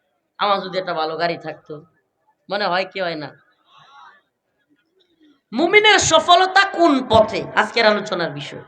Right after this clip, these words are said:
মুমিনের সফলতা কোন পথে?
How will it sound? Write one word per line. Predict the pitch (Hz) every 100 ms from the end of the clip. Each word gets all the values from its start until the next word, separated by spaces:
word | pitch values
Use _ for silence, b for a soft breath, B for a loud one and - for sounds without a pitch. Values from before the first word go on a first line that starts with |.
| -
মুমিনের | 254 277 277
সফলতা | - 233 220 262 277 311 359 392 - - - - - - -
কোন | - 277 -
পথে? | 190 180